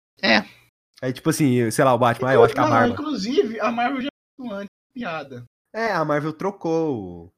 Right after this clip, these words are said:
Speaker 2: o, o Hulk.
Speaker 3: Trocou o Rhodes. Era o
Speaker 2: É,
Speaker 3: Cuba
Speaker 2: isso eu não
Speaker 3: Gooding
Speaker 2: lembrava.
Speaker 3: Júnior,
Speaker 2: Trocou
Speaker 3: que
Speaker 2: o
Speaker 3: era um
Speaker 2: Hulk também.
Speaker 3: É, trocou o Hulk.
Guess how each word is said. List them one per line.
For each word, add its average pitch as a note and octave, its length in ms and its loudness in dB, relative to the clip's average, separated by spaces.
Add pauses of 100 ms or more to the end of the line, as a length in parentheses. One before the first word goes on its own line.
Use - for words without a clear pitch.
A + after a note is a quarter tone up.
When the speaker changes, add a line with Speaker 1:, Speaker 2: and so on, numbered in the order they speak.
Speaker 2:
o, A2 60 -12
o - 0 -
Hulk. G#2 320 -12
Speaker 3:
Trocou - 300 -6
o B3+ 40 0
Rhodes. A3+ 480 6 (440)
Era A#3+ 180 6
o - 40 2
Speaker 2:
É, E3 60 0
Speaker 3:
Cuba D#3 160 -2
Speaker 2:
isso D3+ 100 -6
eu - 40 -2
não C4 60 -2
Speaker 3:
Gooding E3 120 -2
Speaker 2:
lembrava. A#2 260 -2
Speaker 3:
Júnior, F#3+ 140 -8
Speaker 2:
Trocou C#3 260 -2
Speaker 3:
que F#3+ 60 6
Speaker 2:
o - 20 8
Speaker 3:
era F#3+ 80 6
um G3+ 40 2
Speaker 2:
Hulk - 100 -6
também. G#2 280 -4 (400)
Speaker 3:
É, A#3+ 200 4
trocou A#3 420 -6
o - 20 -4
Hulk. G3 420 -6